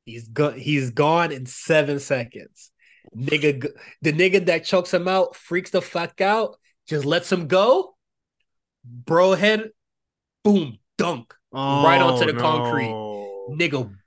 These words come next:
Speaker 1: booked it across the, uh, to the hallway,
Speaker 2: Dan just
Speaker 1: bro.
Speaker 2: left them hanging too. That's
Speaker 1: Just left them
Speaker 2: crazy.
Speaker 1: crazy, bro. I said, "Wow, that's nuts." And I went right to class, bruh. I, like, I ain't see shit. <laughs>
Speaker 2: That's fucked up, bro. You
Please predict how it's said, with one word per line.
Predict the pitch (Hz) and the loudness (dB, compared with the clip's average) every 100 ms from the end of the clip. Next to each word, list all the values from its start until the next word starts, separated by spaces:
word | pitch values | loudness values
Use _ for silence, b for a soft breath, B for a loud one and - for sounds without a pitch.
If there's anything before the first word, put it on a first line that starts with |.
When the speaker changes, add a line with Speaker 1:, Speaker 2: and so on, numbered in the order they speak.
| _ - | _ 0
Speaker 1:
booked | 170 165 - | 0 0 -2
it | 151 139 | -2 -2
across | 131 143 127 | -4 -2 -2
the, | 127 127 | -4 -8
uh, | 131 127 123 117 | -4 -4 -4 -6
to | - 135 | -6 -4
the | 123 | -2
hallway, | 127 127 139 | -2 0 0
Speaker 2:
Dan | 135 | -2
just | 127 | -4
Speaker 1:
bro. | 117 | -2
Speaker 2:
left | 135 - | -2 0
them | 120 113 | -6 -4
hanging | 123 127 117 110 | -4 -2 -4 -8
too. | - 123 117 | -8 -4 -2
That's | 120 - | -4 -4
Speaker 1:
Just | 147 127 | -4 -2
left | 151 151 160 | 0 0 -2
them | 131 | -6
Speaker 2:
crazy. | 123 | -10
Speaker 1:
crazy, | - 143 147 151 147 135 127 120 | -8 -2 0 0 0 -2 -8 -8
bro. | 120 117 117 123 | -6 -6 -8 -6
I | 156 | -8
said, | 170 147 127 117 | -4 -6 -6 -4
"Wow, | 160 156 113 110 | -2 0 -2 -6
that's | 160 165 - 156 | -4 -4 -8 -6
nuts." | 165 127 - | -4 -4 -8
And | 127 | -8
I | 147 | -6
went | 139 110 | -6 -8
right | 107 127 135 | -6 -4 -4
to | 131 | -4
class, | 127 131 120 107 113 | -6 -6 -6 -10 -14
bruh. | 110 110 110 B B B | -14 -14 -14 B B B
I, | 151 165 | -2 2
like, | 156 143 135 | 2 0 0
I | 143 | -2
ain't | 135 127 | -4 -8
see | 120 113 | -10 -10
shit. | - - 151 131 98 - | -10 -2 0 -2 -4 -16
<laughs> | _ 220 - 233 - 185 185 _ - _ - _ _ _ | _ -4 0 -4 -2 -10 -10 _ -20 _ -20 _ _ _
Speaker 2:
That's | - 120 - | -14 -12 -14
fucked | - 107 - - | -14 -16 -14 -10
up, | 104 92 | -10 -10
bro. | 104 101 | -12 -12
You | 98 120 | -12 -4